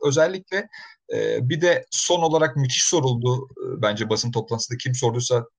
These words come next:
tebrik etmek gerekiyor onu. Hani şampiyonluk, liderlik stresi, e, sizde eksi bir, negatif bir etki gösterir mi diye bir soru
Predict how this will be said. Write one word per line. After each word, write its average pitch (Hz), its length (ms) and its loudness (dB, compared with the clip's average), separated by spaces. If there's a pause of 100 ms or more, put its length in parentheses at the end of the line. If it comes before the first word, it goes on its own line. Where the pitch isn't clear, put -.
tebrik 113 320 0
etmek 127 280 -2
gerekiyor 120 360 -2
onu. - 240 -4
Hani 120 160 -2
şampiyonluk, 143 680 -2
liderlik 151 460 4
stresi, 156 500 -4 (440)
e, 104 220 0
sizde 151 520 0 (260)
eksi 131 300 0
bir, 120 140 2
negatif 139 380 -2
bir 147 100 2
etki 147 140 -6
gösterir 156 320 2
mi 135 100 0
diye 180 100 0
bir 170 60 -6
soru - 200 -4